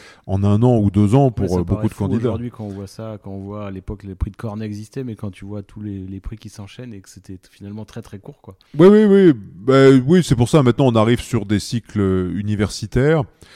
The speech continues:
Speaker 1: C'est pour ça que je dis, est-ce que c'est une bonne chose ou pas ? Euh, c'est pas vraiment à moi d'en juger, mais,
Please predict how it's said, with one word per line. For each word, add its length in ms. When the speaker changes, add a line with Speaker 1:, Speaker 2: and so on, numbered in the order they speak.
Speaker 1:
C'est 60
pour 100
ça 100
que 60
je 80
dis, 140
est-ce 160
que 80
c'est 160
une 80
bonne 180
chose 260
ou 60
pas ? 280
Euh, 240
c'est 180
pas 220
vraiment 360
à 40
moi 160
d'en 120
juger, 360
mais, 220